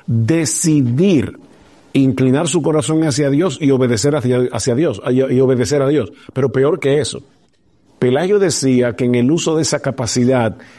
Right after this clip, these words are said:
el hombre podía llegar a ser perfecto en santidad y no pecar nunca más,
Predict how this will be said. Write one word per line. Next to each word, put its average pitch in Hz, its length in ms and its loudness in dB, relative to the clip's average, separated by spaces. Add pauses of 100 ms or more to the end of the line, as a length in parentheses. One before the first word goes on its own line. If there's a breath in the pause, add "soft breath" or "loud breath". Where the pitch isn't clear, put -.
(200 loud breath)
el 120 240 2
hombre 156 300 0
podía 127 380 0
llegar 127 280 0
a 120 60 -4
ser 131 280 -2
perfecto 147 680 -4
en 135 80 0
santidad 120 580 -2
y 117 120 0
no 117 140 0
pecar 127 380 -2
nunca 123 340 0
más, 120 340 -2